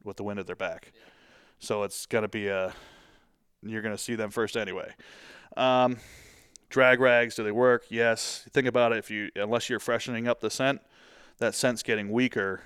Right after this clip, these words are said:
Speaker 1: That deer will go the other way if he knows what he's doing, you know, into your tree. Do they work sometimes? Yeah. What kind of class buck you're after, I don't know, but it's, you know, younger bucks, oh, yeah, they'll run around your tree stand fifty times and,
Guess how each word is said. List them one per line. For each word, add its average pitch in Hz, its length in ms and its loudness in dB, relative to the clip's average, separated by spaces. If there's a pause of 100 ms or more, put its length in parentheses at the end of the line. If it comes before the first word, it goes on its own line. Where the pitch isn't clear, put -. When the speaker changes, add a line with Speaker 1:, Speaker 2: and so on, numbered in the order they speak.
Speaker 1:
That 101 220 -4
deer 110 200 0
will 104 80 0
go 101 220 -4
the 95 180 -8
other 104 220 -2
way 92 140 -4
if 92 80 -12
he 98 80 -16
knows 92 200 -12
what 87 60 -14
he's 87 100 -18
doing, 85 240 -12 (960)
you 107 100 -10
know, 98 100 -6
into 101 160 -6
your 95 80 -6
tree. 87 300 -8 (160)
Do 190 100 4
they 208 80 8
work 190 180 4
sometimes? 170 340 -2
Yeah. 139 260 4 (520)
What - 160 -10
kind 123 140 -2
of 113 40 -6
class 113 220 -2
buck 107 200 -4
you're 101 100 -4
after, 95 200 -4
I 101 80 -4
don't 95 120 -10
know, 92 160 -8
but 92 200 -8
it's, - 360 -12 (260)
you 110 100 -10
know, 95 120 -6
younger 117 260 0
bucks, 110 280 0
oh, - 120 -2
yeah, 143 160 0
they'll 131 160 0
run 120 160 0
around 113 160 -2
your 110 80 -6
tree 117 160 -8
stand 110 300 -4
fifty 123 240 2
times 113 340 -2
and, 95 120 -14